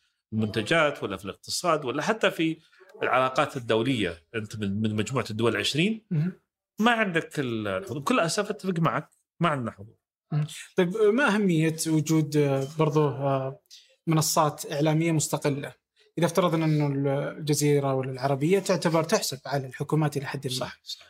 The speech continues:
Speaker 2: واتذكر لك، آه، ظاهر في، آه، ألفين وتسعة،
Speaker 1: يا.
Speaker 2: كنت قلت أنه ي-، يعني المنصات الخاصة يجب أنها تكون موجودة.
Speaker 1: جدًا.
Speaker 2: اليوم وين نشوف مشهدها وأهميتها برضو؟
Speaker 1: المؤسسات.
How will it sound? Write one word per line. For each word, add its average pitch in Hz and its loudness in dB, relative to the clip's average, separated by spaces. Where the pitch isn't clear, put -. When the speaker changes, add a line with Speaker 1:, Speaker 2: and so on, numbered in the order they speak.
Speaker 2:
واتذكر 214 2
لك، 185 -4
آه، 180 -2
ظاهر 160 4
في، 147 -2
آه، 156 -6
ألفين 156 2
وتسعة، 135 -4
Speaker 1:
يا. 82 -20
Speaker 2:
كنت 147 -2
قلت 220 0
أنه 160 0
ي-، 175 0
يعني 151 -2
المنصات 151 2
الخاصة 156 0
يجب 180 0
أنها 160 2
تكون 147 -2
موجودة. 143 -4
Speaker 1:
جدًا. 95 -8
Speaker 2:
اليوم 185 2
وين 214 4
نشوف 165 -2
مشهدها 151 2
وأهميتها 156 2
برضو؟ 143 -4
Speaker 1:
المؤسسات. 139 0